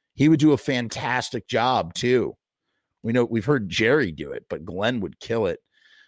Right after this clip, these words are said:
The Queers are another good pop punk band. I have never really gotten into the Queers. I know that they are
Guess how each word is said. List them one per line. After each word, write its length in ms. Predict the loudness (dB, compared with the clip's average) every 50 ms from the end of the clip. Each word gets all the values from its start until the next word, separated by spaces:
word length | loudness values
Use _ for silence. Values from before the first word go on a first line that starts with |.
| _ _ -12
The 80 | -10
Queers 460 | -4 2 4 4 6 6 4 4 2
are 80 | 0 0
another 320 | 0 0 0 2 0 0
good 260 | 2 2 0 0 0 0
pop 240 | 0 0 0 0
punk 240 | 0 -2 -2 0 0
band. 240 | 0 0 2 0 0 0
I 100 | 2 2
have 140 | 2 2 2
never 560 | -2 -4 -2 0 0 0 0 -2 -2 -2 -2
really 380 | 2 2 2 2 2 0 -2 -2
gotten 460 | 0 0 0 0 0 -4 -6 -8 -6
into 320 | -4 -4 -4 -4 -4 -6
the 140 | -6 -6 -8
Queers. 800 | -8 -10 -10 -8 -6 -4 -2 -2 -2 -2 -2 -4 -4 -6 -6 -6
I 80 | -6 -6
know 440 | -6 -6 -4 -2 0 0 0 0 0
that 180 | -2 -4 -4
they 320 | -4 -2 -2 0 -2 -2 -4
are 440 | -4 -2 0 0 2 0 0 0